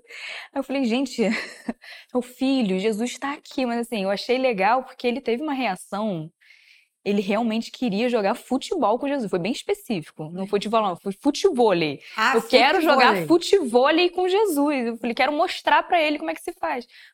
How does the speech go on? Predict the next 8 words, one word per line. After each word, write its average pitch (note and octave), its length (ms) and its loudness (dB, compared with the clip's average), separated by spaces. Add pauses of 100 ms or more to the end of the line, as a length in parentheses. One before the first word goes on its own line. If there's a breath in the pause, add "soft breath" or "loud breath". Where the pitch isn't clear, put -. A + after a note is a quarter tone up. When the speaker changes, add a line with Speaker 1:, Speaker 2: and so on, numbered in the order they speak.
Speaker 1:
falei: C#4+ 160 -4
"Je-, C4 220 -6
filho, D4+ 320 -2
muito B3 380 0
legal B3 360 0
isso." F#3+ 260 -8 (480 loud breath)
E G#3+ 60 -4
assim, F#3+ 480 -2